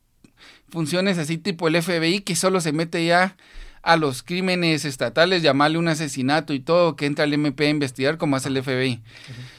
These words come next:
Speaker 1: Pero cuando se trata un robo, eh, choques, eh, disputas entre
Speaker 2: Personas.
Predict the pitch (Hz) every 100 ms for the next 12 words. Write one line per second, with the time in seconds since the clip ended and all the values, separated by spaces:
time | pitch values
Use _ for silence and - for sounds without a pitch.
0 | _ - 185 165 175 165 143 151 170 175
1 | 165 147 139 156 131 107 101 - _ _
2 | - 123 120 110 - 135 143 143 127 101
3 | - - _ _ _ _ _ - 147 151
4 | 139 147 143 - 147 151 170 147 143 131
5 | 123 123 117 113 110 104 104 107 - _
6 | _ _ - 131 127 131